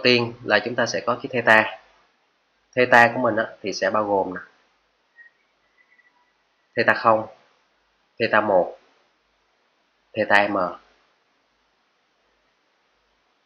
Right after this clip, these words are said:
Đó, tại sao ở đây M là tương ứng với lại cái số chiều, còn cái theta không này tương ứng cho cái bias,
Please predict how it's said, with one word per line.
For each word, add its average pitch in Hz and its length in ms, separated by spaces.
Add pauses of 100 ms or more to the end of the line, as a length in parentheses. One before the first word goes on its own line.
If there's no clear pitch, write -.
(120)
Đó, 104 180
tại 98 100
sao 117 180
ở 113 120
đây 113 200
M 113 100 (360)
là 98 220
tương 123 140
ứng 131 220
với 170 120
lại - 120
cái 123 80
số 147 220
chiều, 104 200 (420)
còn 98 180
cái 135 120
theta 127 200
không 117 260
này 101 160
tương 117 120
ứng 120 200
cho 120 120
cái 127 80
bias, 120 460